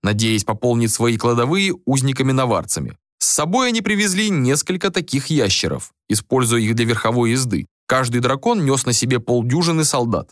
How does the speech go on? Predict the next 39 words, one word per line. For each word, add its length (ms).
Когда 300
паалуанцев 720
разбили, 480
некоторые 520
драконы 420
удрали 420
на 140
юг, 340
в 100
болото, 480
где 260
они 180
выжили 600
и 80
размножились. 840
До 120
меня 580
доходили 580
слухи 360
о 80
них, 380
но 160
сегодня 600
я 100
увидел 440
его 180
впервые». 600
Тщательно 640
следя 380
за 140
картой 380
и 120
за 160
местностью, 800
они 180
сумели 460
вернуться 480
к 60
фургону, 640